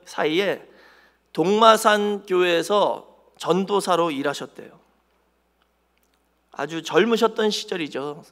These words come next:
삼십 대 초반. 그 당시에 한국에서 유명한 목사님이 주기철 목사님이셨어요. 근데 이 주기철 목사님이 진짜 유명하시고 능력이 있으시니까 우리 원로 목사님도 "아,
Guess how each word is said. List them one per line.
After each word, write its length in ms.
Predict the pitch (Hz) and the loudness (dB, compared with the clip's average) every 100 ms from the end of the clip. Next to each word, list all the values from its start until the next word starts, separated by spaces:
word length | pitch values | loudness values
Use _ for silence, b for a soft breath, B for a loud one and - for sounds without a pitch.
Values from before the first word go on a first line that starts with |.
| _ _ | _ _
삼십 420 | - - 226 - | -16 -8 -8 -6
대 100 | - | -6
초반. 400 | 196 - 214 135 - _ _ _ _ _ _ _ _ _ _ _ _ _ _ b b b _ | -6 -4 -6 -6 -12 _ _ _ _ _ _ _ _ _ _ _ _ _ _ b b b _
그 80 | |
당시에 960 | 196 226 226 226 226 226 208 160 - - | 6 8 6 6 6 6 4 0 -4 -18
한국에서 540 | - 247 233 226 214 208 | -2 0 2 2 2 2
유명한 420 | 160 185 214 214 | 2 4 6 6
목사님이 520 | 185 165 185 185 185 - | 4 0 0 2 -2 -2
주기철 580 | - 175 220 - 240 | -10 -6 -4 2 2
목사님이셨어요. 960 | 226 180 - 185 160 143 131 - 123 165 _ _ _ _ _ _ _ _ _ _ _ _ _ | 2 -4 -4 -6 -6 -10 -12 -10 -12 -12 _ _ _ _ _ _ _ _ _ _ _ _ _
근데 140 | - 196 | 0 2
이 240 | 214 220 | 2 -4
주기철 400 | - 185 196 233 | -6 -10 2 2
목사님이 680 | 208 202 208 202 196 196 196 | 2 -2 0 0 0 0 -2
진짜 320 | 185 175 190 | -4 -10 -8
유명하시고 560 | 175 156 185 180 185 185 | -6 -4 -2 -2 -2 -2
능력이 420 | 156 208 220 220 | 0 4 4 4
있으시니까 920 | 185 - - 170 170 147 160 151 110 - _ _ _ _ | -2 -8 -12 -12 -8 -4 -2 -4 -8 -20 _ _ _ _
우리 160 | - 196 | -10 -2
원로 260 | 170 185 | 2 2
목사님도 600 | 202 - 170 165 180 165 | 0 -2 -4 0 0 0
"아, 240 | 131 143 | -2 -6